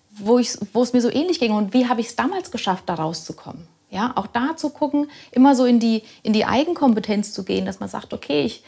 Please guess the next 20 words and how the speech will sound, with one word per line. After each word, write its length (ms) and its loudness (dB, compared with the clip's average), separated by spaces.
bin 140 4
ja 80 4
nicht 180 0
jemand, 320 2
der 120 2
was 160 0
vorgibt 440 0
und 60 0
sagt, 180 -6
hey, 260 0
das 320 -4
ist 300 2
der 240 4
eine 280 4
Weg 300 2
und 220 2
der 160 -6
funktioniert 720 -4
garantiert, 680 0
ja, 220 -4